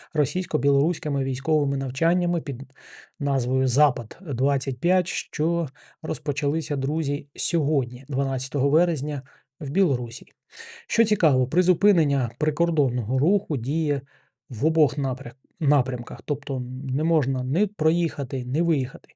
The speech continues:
Це стосується як автомобільного транспорту, так і вантажних поїздів. Ну, в Росії одразу пригрозили Польщі,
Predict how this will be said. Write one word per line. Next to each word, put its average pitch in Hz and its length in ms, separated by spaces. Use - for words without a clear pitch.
Це - 180
стосується 143 500
як 131 220
автомобільного 156 680
транспорту, 135 600
так 156 300
і 143 180
вантажних 143 840
поїздів. 127 500
Ну, 233 100
в 208 40
Росії 175 340
одразу 143 480
пригрозили 143 600
Польщі, 170 600